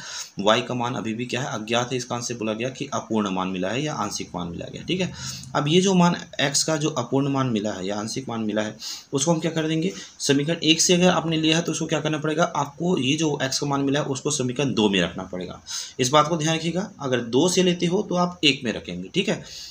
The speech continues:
तो चलिए हम अभी फिलहाल हम एक से लिए हैं, इसका आंसर समीकरण दो में X का स्थायी मान रख देंगे। चलिए रखिए, यहाँ पर लिखना पड़ेगा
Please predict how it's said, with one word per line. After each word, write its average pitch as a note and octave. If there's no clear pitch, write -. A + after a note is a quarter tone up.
तो C3+
चलिए D#3
हम D3
अभी C#3+
फिलहाल D#3+
हम D#3
एक C#3
से E3+
लिए D#3+
हैं, E3+
इसका C#3
आंसर C#3+
समीकरण B2
दो A#2+
में C3+
X C#3
का B2+
स्थायी A#2
मान D#3+
रख G#2+
देंगे। E2+
चलिए A2+
रखिए, D#3+
यहाँ A2
पर A2+
लिखना A2+
पड़ेगा C3